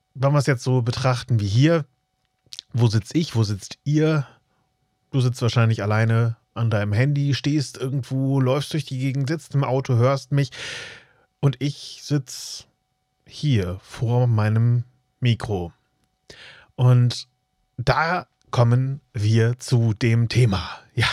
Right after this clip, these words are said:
genau, ich hab genau eine Minute gebraucht, um aufs Thema zu kommen. Und ich finde, das ist eine wichtige Sache. Und ja, es ist enorm wichtig,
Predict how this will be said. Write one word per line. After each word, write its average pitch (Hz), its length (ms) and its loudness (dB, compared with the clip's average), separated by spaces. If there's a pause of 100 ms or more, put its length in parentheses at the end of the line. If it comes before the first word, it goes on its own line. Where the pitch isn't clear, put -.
(160)
genau, 107 240 2
ich 101 160 -8
hab - 240 -12
genau 104 240 -2
eine 131 200 0
Minute 131 360 2
gebraucht, 120 260 -2
um 190 160 -4
aufs 160 200 -4
Thema 147 220 2
zu 127 120 -6
kommen. 175 280 0 (840)
Und 131 420 4 (600)
ich 131 120 -2
finde, 143 460 4 (140)
das 120 260 -4
ist 127 100 -4
eine 127 140 6
wichtige 131 320 0
Sache. 113 440 0 (480)
Und 131 560 0
ja, 170 920 0 (1120)
es - 460 -6 (100)
ist - 600 -6 (240)
enorm 151 460 4
wichtig, - 680 -12